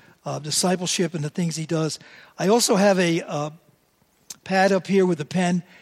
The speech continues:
And maybe you're sitting there and you say, "I've never been discipled." Or maybe you say, "I've got all this stuff, Jim. I don't know what to do with it." Maybe you wanna disciple someone else. So what I do is I promise, congregation,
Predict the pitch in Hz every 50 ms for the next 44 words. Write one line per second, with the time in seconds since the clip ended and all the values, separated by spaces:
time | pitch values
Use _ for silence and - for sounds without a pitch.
0 | - - - - _ _ 190 180 202 262 320 349 392 285 262 277 240 - - 254
1 | - - 202 190 190 185 190 170 - 214 190 185 185 226 277 320 302 233 240 262
2 | 240 247 - - 247 240 247 - - - 131 - _ _ _ _ _ _ _ _
3 | _ _ _ _ _ _ _ 156 156 180 202 214 214 208 185 - - 175 170 170
4 | 170 170 208 208 190 185 190 175 - - - 214 202 175 - 190 175 165 190 202
5 | 190 180 180 185 190 175 160 - 156 202 214 190 160 147 160 - - - - -
6 | - - - _ _ - 175 190 208 214 214 202 196 196 185 175 175 175 - -
7 | 202 175 180 190 175 - - 202 175 170 165 160 165 147 131 - - - - -
8 | - - _ _ - - 190 175 185 - _ _ _ _ _ _ _ _ _ _
9 | _ _ _ _ 170 180 208 247 226 - 254 240 220 208 175 - 196 180 185 -
10 | - 208 202 190 175 170 180 - - - - - _ _ _ _ _ _ _ _
11 | _ - 165 170 180 185 196 175 170 160 - - 156 151 -